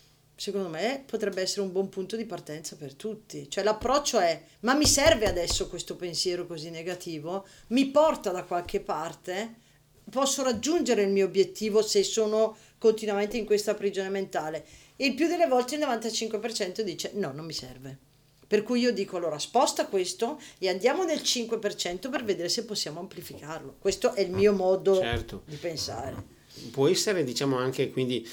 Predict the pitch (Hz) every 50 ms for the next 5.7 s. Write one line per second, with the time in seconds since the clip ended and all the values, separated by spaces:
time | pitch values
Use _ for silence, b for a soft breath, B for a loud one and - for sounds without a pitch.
0 | B B - 110 117 - - - - 135 127 - 123 101 - 110 104 107 - -
1 | - - 139 143 - 143 147 139 135 143 139 180 156 123 123 107 - 113 120 -
2 | 196 - 117 127 151 156 B B B B - 110 107 120 143 147 135 127 120 117
3 | 120 - - - 120 110 - - 110 - 107 107 131 180 165 123 113 107 101 95
4 | 87 92 113 117 127 123 - - - - - 113 110 104 98 98 101 101 104 101
5 | 98 - 107 - - 110 95 95 101 101 - 101 92